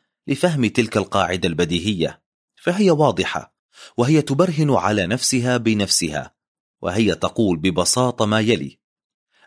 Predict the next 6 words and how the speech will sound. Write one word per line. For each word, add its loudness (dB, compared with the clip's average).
العبد 0
ملزم 0
بإطاعة -2
سيده -2
بسبب 2
طبيعة 0